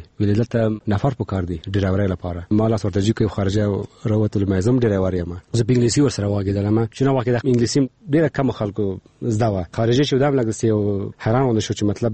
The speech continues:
دومره کم عمر کې هلک انګلیسي باندې څنګه وایي. بیا ډرایور هم د دوی لپاره دا ډېر جالبه وه.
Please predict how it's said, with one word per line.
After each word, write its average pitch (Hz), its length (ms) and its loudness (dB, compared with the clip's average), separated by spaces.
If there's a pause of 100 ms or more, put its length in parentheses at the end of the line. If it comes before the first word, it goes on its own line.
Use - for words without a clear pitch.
دومره 127 220 2
کم 131 220 0
عمر 127 160 2
کې - 100 -4
هلک 117 200 0 (180)
انګلیسي 110 280 0
باندې 117 220 2
څنګه 117 120 2
وایي. 113 240 2
بیا 117 100 2 (260)
ډرایور 123 340 2
هم 156 100 2
د 127 60 0 (220)
دوی 135 140 4
لپاره 127 180 2
دا 131 100 2
ډېر 135 140 2 (120)
جالبه 117 280 2
وه. 101 140 -2